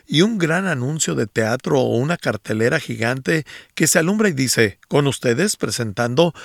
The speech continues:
la eternidad, con Jesucristo y acompañado de tu nombre". Eso es lo que significa compartir en la gloria de Cristo. Vas a tener eso en el cielo.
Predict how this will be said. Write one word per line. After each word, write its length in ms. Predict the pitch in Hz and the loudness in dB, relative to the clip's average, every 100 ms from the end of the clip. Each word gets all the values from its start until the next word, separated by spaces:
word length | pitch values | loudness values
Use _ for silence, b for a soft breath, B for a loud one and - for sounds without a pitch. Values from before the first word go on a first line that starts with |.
| B - | B 0
la 220 | 139 135 | 2 4
eternidad, 640 | 120 117 101 104 107 196 - _ B B B | 2 -4 -4 -6 -4 -6 -8 _ B B B
con 220 | - 147 | -2 -2
Jesucristo 760 | - 120 113 120 113 - 185 - | -2 -6 -6 -4 -2 -2 -4 -2
y 260 | - 233 311 _ _ _ B B - | 2 2 2 _ _ _ B B -6
acompañado 880 | 185 - 160 165 185 220 240 226 - _ - | -4 -4 -2 -2 -2 -2 -2 -4 -8 _ -4
de 340 | 147 139 135 | 0 2 0
tu 180 | - 123 | -2 -2
nombre". 520 | 120 269 277 147 - _ _ _ _ _ b b b b | 0 -2 -2 -4 -6 _ _ _ _ _ b b b b
Eso 600 | - 233 262 - 208 156 | 2 2 2 0 0 2
es 240 | 143 214 214 | 2 0 -2
lo 120 | 202 | -4
que 120 | 143 | -4
significa 640 | 120 120 117 104 190 - 190 | -4 -4 -6 -2 -4 -4 -6
compartir 880 | - 120 - 120 113 - 196 214 B B B - | -6 -6 -4 -4 -4 0 2 2 B B B -2
en 400 | 160 147 135 120 | 2 2 0 -2
la 160 | 107 | -2
gloria 840 | 101 110 117 131 233 294 208 135 113 | -4 -2 4 4 6 4 2 2 2
de 140 | 104 | 0
Cristo. 640 | - 110 104 - - 104 - B B B _ | -4 -4 -4 -2 -2 -2 -4 B B B _
Vas 220 | - 220 | -2 0
a 60 | 269 | -2
tener 440 | - 117 123 123 | -4 -4 -2 -2
eso 280 | - 180 - | -2 -2 -2
en 80 | 120 | -4
el 120 | 101 | -6
cielo. 420 | - 139 180 139 | -4 -2 -2 -4